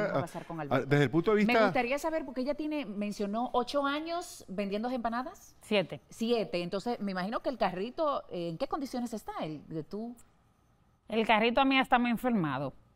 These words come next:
Speaker 2: Sí.
Speaker 3: Sí, porque actualmente tengo una enferm-, eh, estoy, no, no es una enfermedad grave, pero sí me la ha producido el carrito por las fuerzas que hago, porque es, es un material muy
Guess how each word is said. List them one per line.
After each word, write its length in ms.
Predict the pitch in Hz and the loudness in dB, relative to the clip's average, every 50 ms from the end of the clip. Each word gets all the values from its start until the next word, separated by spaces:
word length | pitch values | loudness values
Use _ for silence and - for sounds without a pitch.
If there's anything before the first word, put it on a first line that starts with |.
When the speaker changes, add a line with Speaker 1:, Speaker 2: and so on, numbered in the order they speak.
| _ _ _ _ _ _ _ _ _ _ | _ _ _ _ _ _ _ _ _ _
Speaker 2:
Sí. 220 | - - 120 123 147 - - _ - | -14 -10 -10 -10 -10 -12 -18 _ -8
Speaker 3:
Sí, 200 | - - 185 175 | -2 0 0 0
porque 260 | - 190 170 - 180 | 0 -2 -2 0 0
actualmente 840 | 175 160 - 180 180 190 196 208 202 - 220 214 202 196 170 147 - _ _ _ _ _ _ _ _ _ _ _ _ _ _ _ - | -2 0 0 -2 -2 0 0 -2 0 2 2 2 2 0 -2 -6 -10 _ _ _ _ _ _ _ _ _ _ _ _ _ _ _ -4
tengo 200 | 208 190 202 214 | -2 0 2 2
una 120 | 214 220 | 2 2
enferm-, 520 | 240 233 - 254 254 247 240 240 233 233 - | 2 2 4 4 4 4 4 2 2 2 2
eh, 220 | 214 214 214 202 | 2 4 4 4
estoy, 340 | 202 - - 220 233 254 262 | 2 2 4 4 4 4 4
no, 360 | 247 240 240 247 254 262 262 | 4 4 4 6 6 6 6
no 100 | 254 262 | 4 4
es 60 | 269 262 | 6 6
una 120 | 269 269 | 6 4
enfermedad 420 | 269 - 277 269 254 262 269 302 320 | 4 4 4 4 4 6 6 6 6
grave, 320 | 370 403 392 339 294 269 | 6 6 6 6 6 4
pero 400 | - - 240 226 226 220 214 202 | 4 4 4 6 6 6 4 4
sí 160 | - - 233 | 2 2 2
me 100 | 226 240 | 4 6
la 60 | 247 254 | 6 4
ha 20 | |
producido 460 | - 247 240 233 226 - - 233 226 | 4 4 2 2 2 0 2 2 2
el 100 | 220 208 | 4 4
carrito 440 | 190 220 208 202 285 302 226 - 202 175 | 4 2 2 4 2 2 2 2 0 0
por 120 | - 180 | 0 0
las 120 | 175 175 - | 0 0 2
fuerzas 280 | - 196 185 - 208 - | 0 0 0 0 -2 -2
que 160 | - 208 190 | 2 4 4
hago, 360 | 202 226 240 202 175 185 170 - _ _ _ _ _ - | 6 6 6 4 2 -2 -6 -10 _ _ _ _ _ -10
porque 540 | 170 165 156 156 160 - 165 170 170 160 147 - | -8 -6 -6 -6 -6 -4 -2 -2 -2 -2 -4 -4
es, 540 | - 165 175 170 180 180 175 175 175 175 185 | -4 -2 -2 -2 -2 -2 -2 -2 -2 -2 0
es 40 | 190 | 0
un 100 | 202 214 | 0 2
material 420 | 208 202 - 214 190 185 190 185 | 2 2 2 2 2 2 2 2
muy 380 | 185 185 185 185 185 190 190 170 | 2 0 0 -2 -2 -2 -4 -6